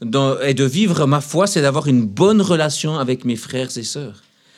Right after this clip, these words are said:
Le texte de Matthieu cinq est très, très fort. Et on devrait toujours l'avoir avec nous. Si donc tu présentes ton offrande à l'autel et que là tu te souviens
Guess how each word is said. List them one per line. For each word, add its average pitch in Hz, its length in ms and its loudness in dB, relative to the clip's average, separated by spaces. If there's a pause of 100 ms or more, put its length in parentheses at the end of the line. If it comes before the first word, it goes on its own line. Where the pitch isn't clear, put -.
(300)
Le 139 160 -2
texte 185 220 0
de 143 80 2
Matthieu 147 400 0
cinq 220 420 -2
est 247 160 -2
très, 214 200 -2
très 175 180 0
fort. 160 380 -4 (260)
Et 127 40 -6
on 127 60 0
devrait 135 200 0
toujours 226 320 0
l'avoir 123 260 0
avec 110 240 -4
nous. 98 160 -6 (840)
Si - 180 0
donc 285 200 2
tu 240 120 2
présentes 226 880 2
ton 202 140 6
offrande 208 400 4
à 170 80 4
l'autel 175 500 2
et 156 140 0
que 185 100 2
là 196 240 2
tu 220 160 -4
te 175 140 2
souviens 196 720 2